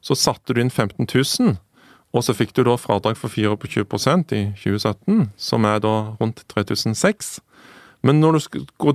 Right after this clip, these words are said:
tilbake, betale dette etter ti, tjue, tretti år, ehm, så måtte du betale altså tilbake et langt høyere beløp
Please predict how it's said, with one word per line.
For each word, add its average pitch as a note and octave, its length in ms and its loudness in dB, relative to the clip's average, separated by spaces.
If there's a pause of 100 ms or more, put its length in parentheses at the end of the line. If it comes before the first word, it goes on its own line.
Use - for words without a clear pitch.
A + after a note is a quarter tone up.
(120)
tilbake, C#3+ 640 0 (240)
betale A2+ 420 0
dette G#2 380 -2 (500)
etter B2 240 -2 (360)
ti, A#2 180 2
tjue, G#2+ 340 0
tretti A2 380 -2
år, G#2+ 160 2 (560)
ehm, A#2 640 0
så D3 320 -2
måtte C3 240 -2
du B2 100 2
betale A2+ 380 0
altså A2+ 240 -4
tilbake A2 380 -2
et A#2 60 -12 (200)
langt B2 340 -4
høyere C3+ 480 2
beløp B2 380 2